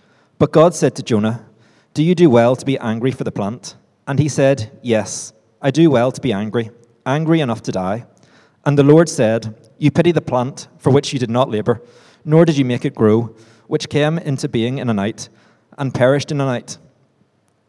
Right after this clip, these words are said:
And should not I pity Nineveh, that great city in which there are more than t-, a hundred and twenty thousand persons who do not know their right hand from their left,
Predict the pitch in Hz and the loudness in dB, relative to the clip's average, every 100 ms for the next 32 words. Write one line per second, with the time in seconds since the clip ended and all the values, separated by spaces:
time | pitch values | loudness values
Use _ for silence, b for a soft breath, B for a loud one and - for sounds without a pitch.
0 | _ _ _ - 156 - 185 180 151 113 | _ _ _ -6 -4 0 2 4 4 4
1 | 120 139 156 - 139 135 107 101 123 131 | 4 2 -2 -6 -4 -2 -2 0 -2 -4
2 | - b b b b 143 156 160 160 - | -14 b b b b 0 2 2 0 -2
3 | 113 123 127 - 135 139 139 156 135 131 | -2 -4 -8 -8 -2 -2 0 0 0 0
4 | 135 143 131 - - - _ _ - _ | 0 0 -4 -10 -16 -18 _ _ -20 _
5 | - 151 147 156 - 135 151 127 113 131 | -4 -2 -2 -6 -2 -4 -2 0 0 0
6 | 117 98 - 127 - - b b - 139 | -4 -4 -4 -10 -12 -20 b b -4 -2
7 | 131 139 151 127 123 110 117 - 113 113 | 0 0 0 0 2 2 0 0 -6 -6
8 | 123 - - 131 117 95 107 - - | -10 -14 -10 -4 -2 -2 -6 -8 -20